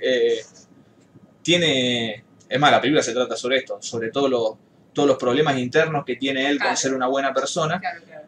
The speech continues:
Speaker 1: pero al mismo tiempo va haciendo, eh, la política y, y un poco ensuciándose las manos ahí con unas tramoyas, que, que trata de posicionarlo, de subir de estatus como,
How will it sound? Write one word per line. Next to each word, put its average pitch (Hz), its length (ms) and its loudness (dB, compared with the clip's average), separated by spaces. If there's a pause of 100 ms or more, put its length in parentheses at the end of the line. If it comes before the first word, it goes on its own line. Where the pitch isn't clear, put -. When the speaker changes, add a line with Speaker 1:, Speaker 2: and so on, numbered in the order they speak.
Speaker 1:
pero 202 140 4
al 175 80 2
mismo 175 160 2
tiempo 190 300 0
va 135 100 4
haciendo, 156 540 0 (240)
eh, 120 340 0
la 117 160 0
política 156 840 0 (520)
y, 113 560 -4 (320)
y 131 80 -6
un 143 100 0
poco 151 180 2
ensuciándose 143 540 0
las 131 120 0
manos 147 280 2
ahí 135 100 -2
con 135 120 -6
unas 139 180 -2
tramoyas, 175 520 0 (800)
que, 107 720 -2 (200)
que 107 360 -4
trata 143 280 4
de 135 80 6
posicionarlo, 139 720 0
de 117 120 -4
subir 147 360 -2
de 151 80 -2
estatus 156 340 -4
como, 117 420 -8